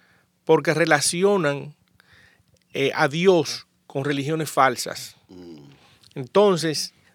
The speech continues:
Speaker 1: nosotros cuando nos referimos a la guía de Dios y a la guía de la Biblia,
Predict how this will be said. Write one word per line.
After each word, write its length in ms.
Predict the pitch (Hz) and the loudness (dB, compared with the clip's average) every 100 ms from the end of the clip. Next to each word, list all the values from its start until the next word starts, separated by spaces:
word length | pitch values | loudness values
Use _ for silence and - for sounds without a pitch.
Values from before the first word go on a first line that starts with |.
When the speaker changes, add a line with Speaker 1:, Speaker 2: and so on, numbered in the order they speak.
| _ | _
Speaker 1:
nosotros 320 | 147 180 202 | -4 2 2
cuando 240 | 202 196 190 | 2 0 0
nos 160 | 175 | 0
referimos 500 | 170 151 165 202 196 | 0 -2 -2 -2 2
a 40 | 190 | 4
la 120 | 175 | 4
guía 240 | 175 202 | 4 4
de 120 | 185 | 4
Dios 220 | 170 180 185 | 2 2 4
y 40 | |
a 40 | 180 | 4
la 100 | 170 | 4
guía 220 | 185 190 | 2 2
de 100 | 190 | 4
la 140 | 170 | 4
Biblia, 600 | 156 190 165 131 110 - | 2 -2 -4 -6 -8 -10